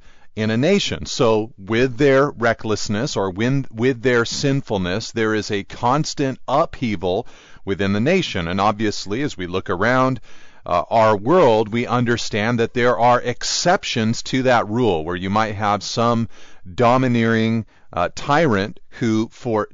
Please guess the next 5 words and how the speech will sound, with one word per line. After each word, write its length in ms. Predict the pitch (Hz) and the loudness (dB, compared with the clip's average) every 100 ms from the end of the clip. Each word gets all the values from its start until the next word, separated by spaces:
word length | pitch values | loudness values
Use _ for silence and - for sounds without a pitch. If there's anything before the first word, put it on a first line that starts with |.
| 87 | -6
decades 800 | 143 170 196 120 95 92 110 - - - - | 0 0 0 0 -2 -2 -6 -10 -16 -10 -2
oversees 760 | 131 131 123 - 165 143 110 | 0 2 0 0 0 0 2
a 80 | 120 | 0
nation. 480 | 120 170 - 82 73 | 0 0 -2 -6 -2
But 320 | 175 220 147 | 4 6 4